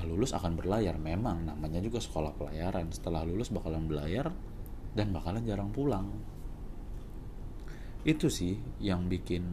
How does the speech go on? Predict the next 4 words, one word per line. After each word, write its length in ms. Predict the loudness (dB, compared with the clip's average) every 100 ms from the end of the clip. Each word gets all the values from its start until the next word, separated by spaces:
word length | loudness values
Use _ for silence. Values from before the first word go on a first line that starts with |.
| -2 -2 -2 -4 -4 -6 -6 -8 -8 -8 -8 -4
emak 320 | 2 4 4 0
gue 320 | 0 0 0
rada 320 | 0 0 2
berat. 320 | 2 0 0